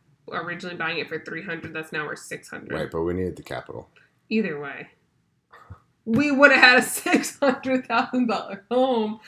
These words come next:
Speaker 1: that we had bought for three hundred.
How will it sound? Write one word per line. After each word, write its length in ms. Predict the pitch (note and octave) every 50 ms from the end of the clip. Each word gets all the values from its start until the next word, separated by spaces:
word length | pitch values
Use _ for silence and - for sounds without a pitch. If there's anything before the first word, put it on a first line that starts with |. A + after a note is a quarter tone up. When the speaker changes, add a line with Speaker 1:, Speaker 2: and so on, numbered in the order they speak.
| - - -
Speaker 1:
that 140 | - E4+ F#4
we 120 | F4+ G#4
had 120 | G4 B3+ A3
bought 280 | G#4+ - G#4 - A#3+
for 160 | F#4 G4 -
three 400 | - D4 E4+ B3 D#4 F4 F4 F4
hundred. 800 | - E4+ D#4+ F4 E4+ D4 C4+ - - - A3+ A3 - - A3+ A3+